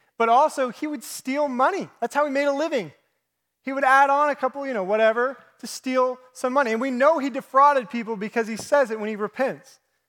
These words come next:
that he took money from people and he's gonna pay it back. But Jesus is gonna have a meal with him,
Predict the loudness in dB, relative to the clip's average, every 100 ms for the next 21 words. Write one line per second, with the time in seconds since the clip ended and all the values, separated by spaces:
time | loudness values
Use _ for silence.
0 | _ _ _ _ _ -6 -6 -4 -6 0
1 | -2 -2 -6 -10 -10 -10 -10 -8 -6 -6
2 | 0 0 2 4 2 2 -12 _ _ _
3 | _ _ _ -4 0 0 0 -4 -6 -18
4 | _ _ _ -6 -2 0 2 2 2 0
5 | 2 2 0 -6 -10